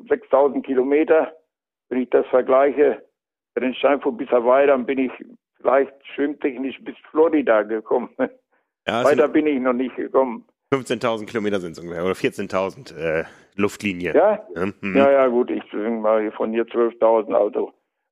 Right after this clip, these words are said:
Speaker 1: Und, und in den vierzig Jahren, ich bin ja wirklich, wirklich, äh, ganz stolz darauf, dass ich vierzig Jahre Triathlon machen darf, nicht machen muss, sondern darf.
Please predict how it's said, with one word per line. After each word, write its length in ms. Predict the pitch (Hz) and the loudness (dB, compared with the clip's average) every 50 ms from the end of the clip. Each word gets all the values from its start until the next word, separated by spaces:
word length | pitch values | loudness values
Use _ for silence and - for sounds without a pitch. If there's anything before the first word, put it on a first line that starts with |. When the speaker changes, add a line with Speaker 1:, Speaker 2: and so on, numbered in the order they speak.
| _ - | _ -2
Speaker 1:
Und, 180 | 165 165 147 170 | 0 0 4 4
und 220 | 165 165 165 - - - _ | 2 2 0 -4 -10 -8 _
in 120 | 180 175 165 | -4 -2 0
den 320 | 170 165 156 147 143 135 | 0 0 -2 -2 -4 -6
vierzig 420 | - 226 277 254 - - 214 190 | -6 -6 -6 -4 -2 -2 -2 2
Jahren, 720 | 165 165 175 185 190 190 185 165 139 123 - - 123 117 - - - - | 2 4 4 4 4 2 2 2 0 -2 -2 -6 -12 -14 -14 -18 -18 -16
ich 160 | 123 - _ | -16 -8 _
bin 120 | - 151 | 0 2
ja 140 | 156 139 120 | 4 4 2
wirklich, 320 | 139 160 151 180 139 117 - - - _ _ _ _ - - - _ _ _ _ _ _ _ _ _ _ _ _ _ _ _ _ _ _ _ _ _ _ _ _ _ _ _ _ _ _ _ _ _ - | 2 0 0 -2 -4 -4 -6 -10 -16 _ _ _ _ -20 -20 -20 _ _ _ _ _ _ _ _ _ _ _ _ _ _ _ _ _ _ _ _ _ _ _ _ _ _ _ _ _ _ _ _ _ 0
wirklich, 460 | 135 160 160 - 147 143 139 131 - - | 0 0 2 0 0 0 0 0 -2 -4
äh, 420 | 127 120 127 123 123 123 120 120 107 - - _ _ _ _ _ _ _ _ _ _ _ _ _ _ _ _ _ _ _ _ _ _ _ _ | -2 2 4 4 4 4 4 2 0 -2 -8 _ _ _ _ _ _ _ _ _ _ _ _ _ _ _ _ _ _ _ _ _ _ _ _
ganz 200 | - 143 151 - - | 0 0 0 -2 -2
stolz 300 | - - 143 143 139 139 | 2 2 4 4 4 2
darauf, 300 | 139 135 143 147 143 135 | 2 4 4 4 4 4
dass 160 | 143 139 117 | 2 2 0
ich 160 | 107 104 101 - | 0 -6 -10 -4
vierzig 360 | - 151 160 156 - 143 135 | 0 0 0 0 0 0 2
Jahre 300 | 135 139 139 139 135 127 | 4 4 4 4 4 2
Triathlon 460 | - - 127 135 135 135 139 135 135 131 | 0 -2 0 2 4 4 4 2 2 2
machen 260 | 131 - - 120 120 | 0 0 0 0 2
darf, 420 | 131 135 143 147 147 139 135 123 - - - | 4 4 6 6 4 2 0 -2 -6 -10 -12
nicht 220 | 110 110 - - | -12 -12 -10 -4
machen 300 | 107 120 120 113 117 120 | -2 0 0 0 0 -2
muss, 220 | 120 127 147 156 - - - - - - | 0 0 0 0 -2 -4 -16 -20 -8 -4
sondern 300 | 127 123 123 127 127 113 | -2 0 2 0 0 0
darf. 300 | 113 117 117 104 98 | 0 0 0 0 -2